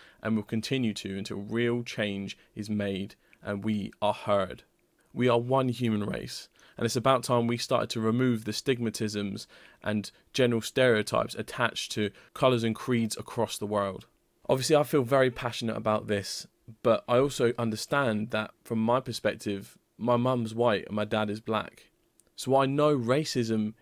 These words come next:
is not built in. You s-, you're not born racist. I mean, the stories my dad used to tell me from growing up in the eighties is ridiculous. The fact that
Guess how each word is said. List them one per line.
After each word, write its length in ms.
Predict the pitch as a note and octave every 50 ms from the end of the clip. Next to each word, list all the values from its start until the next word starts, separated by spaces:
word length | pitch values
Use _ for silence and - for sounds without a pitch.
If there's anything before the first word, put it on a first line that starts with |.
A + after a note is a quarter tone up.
| _ _ _ _ -
is 160 | C3+ A#2+ A2+
not 260 | B2+ B2+ B2+ B2 - _ - - _
built 340 | - C#3 A#2+ A#2 A2+ - -
in. 300 | A#2+ A2+ G2+ C#2 F2+ A#2+ _ _ _ _ _ _ _ _ _ _ _ -
You 100 | B2+ C3
s-, 120 | - -
you're 200 | D3 D3+ D3 D#3+
not 220 | E3+ D#3 B2+ -
born 360 | - D3 D3+ D3+ C#3 B2+ A#2 A2+
racist. 680 | A#2 A#2+ A#2+ A2+ - - - - - - - - - - _ _ _ -
I 40 |
mean, 100 | C#3 C#3
the 60 | C#3 C3+
stories 400 | - - F3 E3+ E3+ E3 D3 D3
my 100 | C3 B2+
dad 280 | B2+ C#3 C#3 C#3 B2+
used 140 | B2 A#2+ -
to 80 | A#2 A2+
tell 200 | - C#3 C3 C#3
me 100 | B2+ A2
from 180 | - A2 G#2+
growing 280 | G#2+ A#2+ A#2 A#2 A2+ A2+
up 140 | A2 - -
in 60 | G#2+
the 120 | G#2+ A2
eighties 360 | A2+ A2+ A2+ A2+ - G#2+ G#2+
is 160 | G#2+ G2+ G#2 A2
ridiculous. 720 | A2 A2 - C#3 - - A#2+ E2+ C#2 C2+ - - - - _ - - _ _ -
The 100 | B2+ A#2+
fact 240 | - B2+ A2 A#2+
that 220 | - B2 A2 -